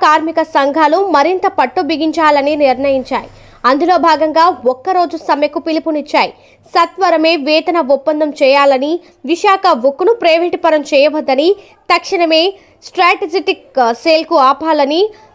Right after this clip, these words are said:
పెన్షన్ స్కీమ్ను అమలు చేయాలనే డిమాండ్లతో ఈ నెల ఇరవై తొమ్మిది ఉదయం ఆరు గంటల నుంచి మరుసటి రోజు ఉదయం ఆరు గంటల వరకు సమ్మె చేయాలని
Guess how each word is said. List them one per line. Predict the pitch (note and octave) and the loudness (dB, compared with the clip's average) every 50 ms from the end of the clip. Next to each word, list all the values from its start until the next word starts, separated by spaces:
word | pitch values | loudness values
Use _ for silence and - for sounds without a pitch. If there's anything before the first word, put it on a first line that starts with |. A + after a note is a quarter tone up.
| _ _ G4 | _ _ 0
పెన్షన్ | F#4+ G4+ A4 - A#4+ A#4 G4+ - | 2 2 2 2 2 0 0 -2
స్కీమ్ను | - - - F#4 G4 G#4+ G#4 G#4 G#4+ F4 | -6 -6 -2 0 2 2 2 2 4 2
అమలు | D#4+ D4+ E4 F4+ F4+ F4+ - | 2 2 0 -2 -2 -4 -2
చేయాలనే | F4 F4 D#4+ D#4 D#4 D#4 D4+ D#4 D#4 D#4 B3 | -2 0 2 2 2 2 2 0 0 0 -2
డిమాండ్లతో | D4 C#4 D4+ D#4 D#4 D#4 C#4+ D#4 D4+ D#4 E4 B3+ F#3+ - - - - _ _ A3+ C4 E4 | -4 -2 -2 0 -2 -2 -2 -4 -2 0 0 2 2 0 -4 -8 -20 _ _ -6 -2 0
ఈ | F#4+ G4 F4 | 2 2 2
నెల | F#4 F#4 A#4 A#4+ G#4 | 2 2 2 2 2
ఇరవై | F4+ F4+ F4 F#4 F4+ - | 2 2 2 0 0 2
తొమ్మిది | E4+ D#4+ D#4 C4+ E4 D#4+ D4+ C#4+ | 0 0 0 0 0 0 2 0
ఉదయం | C#4 B3 E4+ E4 D4+ C#4+ C4+ | 0 0 0 0 2 2 4
ఆరు | C#4+ D#4 C#4 | 2 2 2
గంటల | D4 D4 C#4 C#4+ C#4 C4+ C4 B3+ | 0 0 0 0 0 2 0 0
నుంచి | B3+ B3 - D4+ E4+ F4+ D#4+ | -2 -2 -2 0 0 2 2
మరుసటి | C#4+ C4+ C#4 C#4 E4 D#4+ - D4+ C#4 | 2 0 0 0 -2 -2 0 0 0
రోజు | C4+ C4 C4 C#4 C4 A#3+ | 0 0 0 0 -2 -2
ఉదయం | A3 C4+ D4+ C4+ - - - - - - - C4+ | 0 0 -2 -2 -2 -8 -16 -20 -14 -2 0 0
ఆరు | D#4 F#4+ A4+ F#4+ | 2 2 2 2
గంటల | G4+ F4+ D#4+ E4 D#4 C#4+ C#4 | 2 0 0 0 0 0 0
వరకు | C4 C4+ - F#4 F#4+ - | 0 0 -2 -2 -2 0
సమ్మె | F#4 D#4+ D#4+ F4 E4+ - | 0 0 0 -2 -4 -2
చేయాలని | E4+ E4 D#4+ E4 E4 D#4+ D4 D#4+ F4 | 0 2 2 2 2 0 0 0 0